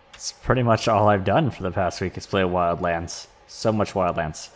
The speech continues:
Um, I did take the opportunity to go ahead and restart it on extreme difficulty. I hate my life,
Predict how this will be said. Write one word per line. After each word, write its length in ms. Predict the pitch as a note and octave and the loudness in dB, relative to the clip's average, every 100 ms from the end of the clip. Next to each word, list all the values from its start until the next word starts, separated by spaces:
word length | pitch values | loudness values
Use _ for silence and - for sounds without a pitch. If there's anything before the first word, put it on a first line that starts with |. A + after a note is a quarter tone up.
| - - - _ | -20 -20 -20 _
Um, 360 | - F#2+ F2+ F2+ - - _ - - - | -2 -2 -2 -6 -14 -20 _ -18 -10 -2
I 100 | A#2 | 2
did 220 | A#2 A2 | 2 2
take 200 | A#2+ G#2+ | 0 2
the 100 | G#2+ | 2
opportunity 460 | G2 F#2+ G#2+ G#2+ G#2 | 2 0 -2 0 0
to 60 | |
go 160 | F#2+ G2+ | 2 2
ahead 120 | G#2 | 2
and 140 | F#2+ F#2 | 0 -2
restart 480 | F#2+ - G#2 G2 | -2 -2 2 4
it 180 | A2 A2 | 2 0
on 300 | - G2 F#2 | 0 0 2
extreme 420 | F2+ - - G2 G2 | 0 -4 -4 -4 -2
difficulty. 680 | F#2+ G#2 A#2 A#2+ G3 A3+ - - - - - - _ _ _ | -2 -2 0 0 0 -4 -8 -20 -20 -20 -20 -20 _ _ _
I 60 | F#2+ | -2
hate 200 | A2 - | 0 2
my 80 | B2+ | 4
life, 380 | A2+ B2 - | 6 6 4